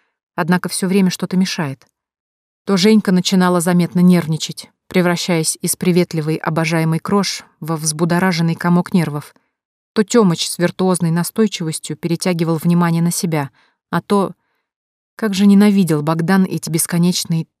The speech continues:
"то". "Хоть спаивай, Крош, честное слово". Богдан усмехнулся своим мыслям, на полном серьёзе посмотрел на календарь. Близился день рождения Жени.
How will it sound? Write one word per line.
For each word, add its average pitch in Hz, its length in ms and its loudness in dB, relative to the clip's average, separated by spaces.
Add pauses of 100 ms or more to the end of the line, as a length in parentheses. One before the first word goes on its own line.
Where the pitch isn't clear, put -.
"то". 139 240 -6 (1400)
"Хоть 240 160 -2
спаивай, 160 440 0
Крош, 151 300 -2
честное 196 360 0
слово". 131 400 -4 (720)
Богдан 160 340 -2
усмехнулся 180 560 -2
своим 165 320 0
мыслям, 160 400 -2 (560)
на 180 160 2
полном 175 360 2
серьёзе 190 440 2
посмотрел 170 540 -2
на 170 80 0
календарь. 185 520 2 (680)
Близился 220 640 2
день 185 240 2
рождения 180 520 2
Жени. 147 440 -2